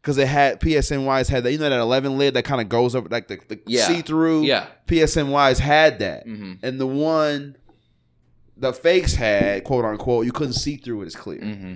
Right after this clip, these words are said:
Speaker 1: And that's, that's what his picture looked like. And then, yep.
Speaker 2: Um, real quick, before you get to
Speaker 1: Superman.
Speaker 2: your list, so we've talked, like, a lot about, like, fake sneakers. And, like,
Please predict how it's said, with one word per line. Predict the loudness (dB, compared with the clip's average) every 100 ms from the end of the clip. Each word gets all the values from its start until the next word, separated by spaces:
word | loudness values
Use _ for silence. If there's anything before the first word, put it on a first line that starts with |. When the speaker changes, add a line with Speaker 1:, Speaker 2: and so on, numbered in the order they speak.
| -16
Speaker 1:
And | -12 -6
that's, | -6 -6
that's | -6 -4 -4
what | -4
his | 0
picture | 0 0 -4
looked | -4 -6
like. | -8 -8 -8
And | -10 -8
then, | -8 -4
yep. | -2 -2 -6 _ -20 -20 _ _ _ _ _ -8
Speaker 2:
Um, | 0 2 2 -2 -6 -12 _ _ -20 -14
real | -12 -2 2 4
quick, | 4
before | 2 2 4
you |
get | 4
to | 2
Speaker 1:
Superman. | 2
Speaker 2:
your | 2
list, | 0 2
so | 4
we've | 4 2
talked, | 4 2 4
like, | 0
a | 2
lot | 6 6 6
about, | 4
like, | 2 -4
fake | 0 0 0
sneakers. | -2 -6 -6 -6 -4
And, | -4 -4
like, | -4 -6